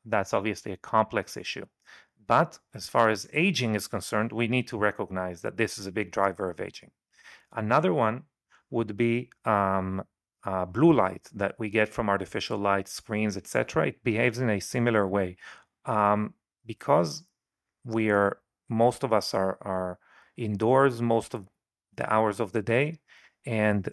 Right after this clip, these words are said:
uh, the blue light, it's called high energy visible light, really does the same thing, damages D N A. It also,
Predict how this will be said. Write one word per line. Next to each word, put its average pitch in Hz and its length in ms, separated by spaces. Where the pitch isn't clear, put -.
uh, 95 340
the 92 140
blue 110 240
light, 117 300
it's - 100
called 110 240
high 127 520
energy 120 500
visible 101 580
light, 95 440
really 131 420
does 110 220
the 110 80
same 110 260
thing, 95 240
damages 101 500
D 110 120
N 123 100
A. 156 60
It 123 80
also, 117 400